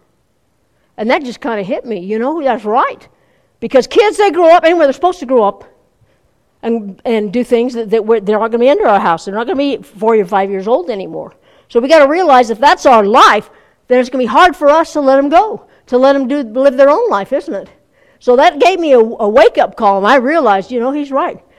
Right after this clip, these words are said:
Ra-, Randy's a pretty smart guy. Amen, Pastor. Amen. No. <laughs> I like to have fun, don't you?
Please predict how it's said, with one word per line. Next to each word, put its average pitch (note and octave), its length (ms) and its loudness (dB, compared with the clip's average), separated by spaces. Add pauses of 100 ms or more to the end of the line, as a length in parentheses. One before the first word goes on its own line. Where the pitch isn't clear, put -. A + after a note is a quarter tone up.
(220)
Ra-, B3+ 220 -4
Randy's E4+ 320 0
a - 40 -18
pretty A#3+ 220 -2
smart A#3+ 240 -6
guy. D4+ 260 -8 (2250)
Amen, D4 480 4
Pastor. G#3 460 -8 (240)
Amen. C4+ 340 2
No. G#3 140 -10 (1700)
<laughs> - 800 -16 (1080)
I D#4 120 4
like A3+ 200 4
to G3 60 -8
have G3 180 -2
fun, - 200 -10
don't G#3+ 200 -8
you? C#4 160 -8